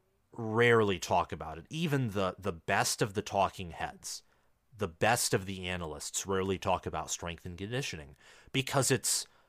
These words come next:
it's kind of masked by the coordinators and by what you see on the field. We forget that this isn't just a summer, fall, winter project.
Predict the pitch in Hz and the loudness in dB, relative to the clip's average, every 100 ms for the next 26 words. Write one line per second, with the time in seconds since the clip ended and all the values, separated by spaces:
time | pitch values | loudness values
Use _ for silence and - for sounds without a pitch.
0 | _ _ _ 139 127 - 147 139 110 98 | _ _ _ 0 0 2 2 2 0 -2
1 | 90 92 92 80 - - - - _ _ | -4 2 2 2 0 -6 -6 -16 _ _
2 | _ 92 98 95 92 87 - 107 - 107 | _ 2 6 6 6 0 -6 -8 2 4
3 | 104 101 95 92 92 90 - - _ _ | 4 2 -2 -2 -4 -2 -4 -4 _ _
4 | - 101 98 107 101 95 92 - 95 82 | -8 2 6 6 4 -4 -4 -4 -2 -4
5 | 76 71 - - - _ _ _ _ - | -6 -10 -20 -20 -20 _ _ _ _ -8
6 | 131 151 165 - 156 98 98 117 113 - | 0 0 0 2 0 0 0 0 0 -4
7 | _ 101 101 95 - _ 101 110 143 139 | _ -6 -2 -2 -4 _ -4 0 2 0
8 | 120 107 110 - - 104 95 85 - - | 0 -2 -2 -2 -4 -4 -4 -8 -4 2
9 | - 131 120 113 101 90 - _ - - | 4 4 4 0 0 -2 -6 _ -12 2
10 | 117 107 101 95 - _ _ - 101 123 | 2 4 2 0 -6 _ _ -8 0 2
11 | 117 113 95 - 95 87 - 60 - | 2 -2 -2 0 2 0 -6 -16 -20